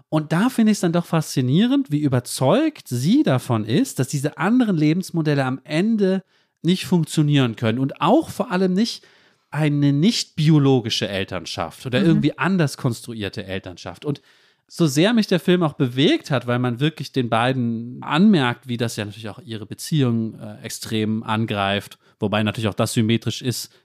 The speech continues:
Speaker 1: In, äh, The Lost Daughter sehen wir auch, wie die Beziehung, äh, darunter leidet, dass die Leute Kinder haben.
Speaker 2: Genau, beide Male gescheiterte Sexszenen <laughs>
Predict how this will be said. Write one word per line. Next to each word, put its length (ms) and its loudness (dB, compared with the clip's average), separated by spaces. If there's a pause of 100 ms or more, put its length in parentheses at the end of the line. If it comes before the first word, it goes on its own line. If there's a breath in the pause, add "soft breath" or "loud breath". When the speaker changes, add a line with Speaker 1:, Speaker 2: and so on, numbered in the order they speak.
(120)
Speaker 1:
In, 280 -6
äh, 200 -6
The 60 -2
Lost 320 -2
Daughter 320 2
sehen 240 -4
wir 160 -4
auch, 220 -4
wie 100 -2
die 120 -8
Beziehung, 640 -2
äh, 280 -4
darunter 320 -4
leidet, 320 -2
dass 120 -2
die 100 2
Leute 240 2
Kinder 280 0
haben. 140 4
Speaker 2:
Genau, 220 2
beide 320 2
Male 320 0
gescheiterte 580 -2
Sexszenen 720 -6
<laughs> 60 -16